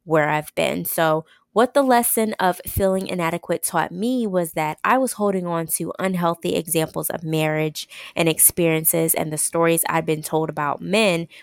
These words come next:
which in a sense caused me to love them and hate them at the same time. And what I had to realize was that the outcome, whether I had been broken up with, lied to, cheated on, divorced, a single mother, you know, everything that seemed to scare me,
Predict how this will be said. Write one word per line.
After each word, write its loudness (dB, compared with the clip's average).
which 0
in 0
a 0
sense 0
caused 2
me -4
to -2
love 0
them -2
and -4
hate -8
them -8
at -8
the -10
same -8
time. -8
And 0
what 6
I 6
had 2
to -2
realize 4
was 2
that -4
the -4
outcome, 2
whether -4
I -6
had -12
been -12
broken 2
up -4
with, -2
lied 2
to, -2
cheated -4
on, -2
divorced, -2
a -6
single -8
mother, -8
you 0
know, 4
everything 2
that 2
seemed -2
to -4
scare 2
me, -4